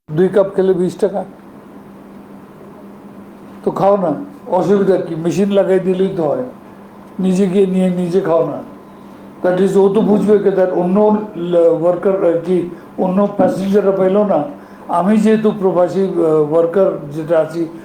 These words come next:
আমি তো পাচ্ছি স্পেশাল কফি বা চা, বিশ টাকা। But he কিন্তু, he'll be very happy, ও খুশি হয়ে যাবে যে ওকে আমরা এই, এই সম্মান দিয়েছি। ওয়ার্কারদেরকে সম্মান দেওয়ার,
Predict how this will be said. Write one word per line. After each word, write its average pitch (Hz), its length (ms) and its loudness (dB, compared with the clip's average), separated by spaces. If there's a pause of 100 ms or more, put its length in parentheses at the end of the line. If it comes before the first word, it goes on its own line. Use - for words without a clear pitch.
(100)
আমি 180 260 0
তো 214 100 2
পাচ্ছি 185 400 -2
স্পেশাল 156 460 -6
কফি 127 300 -6 (680)
বা 156 120 0
চা, 147 300 -4 (920)
বিশ 220 220 -2
টাকা। 180 180 0 (640)
But 180 100 0
he 202 280 2
কিন্তু, 208 200 0
he'll 196 260 2
be 196 80 0
very 226 240 4
happy, 170 300 0 (680)
ও 196 60 2
খুশি 214 340 2
হয়ে 196 160 4
যাবে 135 300 -2 (880)
যে 196 80 4
ওকে 185 280 2
আমরা 185 280 4
এই, 185 120 4
এই 190 260 2
সম্মান 180 460 0
দিয়েছি। 139 420 -4 (1040)
ওয়ার্কারদেরকে 202 760 2
সম্মান 208 440 0
দেওয়ার, 208 240 6